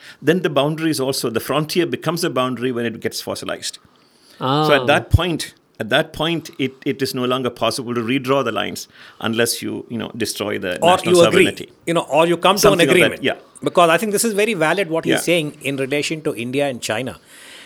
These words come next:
Speaker 3: that
Speaker 1: Yeah.
Speaker 3: both are what we in the jargon call as the post-colonial state.
Speaker 1: Yeah.
Speaker 2: Yes.
Speaker 3: And we have an imagined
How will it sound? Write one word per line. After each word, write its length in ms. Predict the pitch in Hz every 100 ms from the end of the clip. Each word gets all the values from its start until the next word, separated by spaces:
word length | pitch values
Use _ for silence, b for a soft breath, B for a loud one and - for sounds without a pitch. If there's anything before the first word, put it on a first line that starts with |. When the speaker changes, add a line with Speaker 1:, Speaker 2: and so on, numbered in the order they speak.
| B
Speaker 3:
that 160 | 139 117
Speaker 1:
Yeah. 100 | 92
Speaker 3:
both 260 | 156 220 190
are 240 | 170 139 - -
what 200 | 135 123
we 120 | 160 139
in 120 | 123
the 60 |
jargon 420 | 110 131 143 147 143
call 220 | 139 135
as 100 | 123
the 80 | 131
post-colonial 800 | 160 185 190 165 156 156 156 139
state. 420 | - 156 101 -
Speaker 1:
Yeah. 180 | - - -
Speaker 2:
Yes. 460 | 139 156 - - 127
Speaker 3:
And 140 | 143
we 140 | 147 170
have 240 | 165 185
an 120 | 190 139
imagined 720 | 143 151 180 175 202 151 98